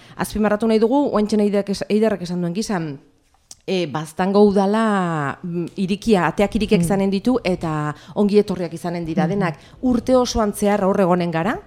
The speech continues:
Speaker 1: zerbait behar badute etortzeko, baliabide baten eske, informazio eta laguntza emateko prest gaude, udaleko zerbitzuetako teknikariak, eta bi norabidetako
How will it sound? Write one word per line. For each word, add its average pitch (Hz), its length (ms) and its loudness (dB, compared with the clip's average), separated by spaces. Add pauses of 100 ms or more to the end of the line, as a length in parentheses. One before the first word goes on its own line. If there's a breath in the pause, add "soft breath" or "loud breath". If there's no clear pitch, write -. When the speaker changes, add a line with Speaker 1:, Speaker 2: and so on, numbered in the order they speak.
(420 loud breath)
Speaker 1:
zerbait 185 400 0
behar 175 160 0
badute 170 320 0
etortzeko, 220 720 -2
baliabide 175 480 -2
baten 165 320 -2
eske, 208 320 -2
informazio 180 640 -2
eta 160 140 -2
laguntza 208 580 -2
emateko 170 460 -4
prest 190 260 0
gaude, 175 520 -2
udaleko 156 420 -4
zerbitzuetako 160 600 -6
teknikariak, 220 600 -4 (480 loud breath)
eta 156 680 -6 (120)
bi 170 300 -2
norabidetako 180 760 0